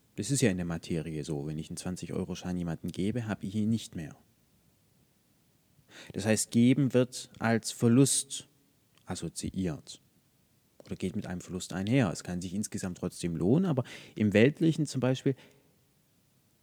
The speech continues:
ist es durchaus Grund, darüber nachzudenken, gebe ich überhaupt?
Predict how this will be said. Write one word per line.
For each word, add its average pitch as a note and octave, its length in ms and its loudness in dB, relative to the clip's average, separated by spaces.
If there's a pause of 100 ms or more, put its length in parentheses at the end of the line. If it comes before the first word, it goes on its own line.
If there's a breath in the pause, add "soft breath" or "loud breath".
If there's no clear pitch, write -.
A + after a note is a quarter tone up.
(160)
ist - 280 -4
es B2 240 2 (460)
durchaus C3+ 540 6
Grund, C#3 440 4
darüber A2 260 2
nachzudenken, G#2+ 720 -2
gebe E3 260 6
ich - 240 2
überhaupt? D2+ 720 -8